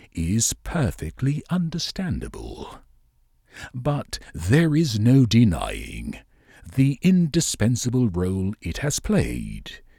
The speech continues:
in Ukrainian forces handing the presumptively invincible Russian army humiliating defeats on battlefields all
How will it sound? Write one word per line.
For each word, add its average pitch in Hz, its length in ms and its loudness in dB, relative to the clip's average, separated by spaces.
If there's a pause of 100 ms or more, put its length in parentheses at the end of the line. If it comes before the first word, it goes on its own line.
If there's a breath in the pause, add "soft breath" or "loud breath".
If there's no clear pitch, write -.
(300 soft breath)
in 160 240 6
Ukrainian 170 880 0
forces 135 500 -2
handing 107 440 0
the 113 320 2 (180 loud breath)
presumptively 139 960 0
invincible 170 760 2
Russian 131 360 -2
army 62 680 -4 (520 soft breath)
humiliating 147 1040 2
defeats 123 440 -2
on 123 260 2
battlefields - 1300 -8 (400 loud breath)
all 76 300 -6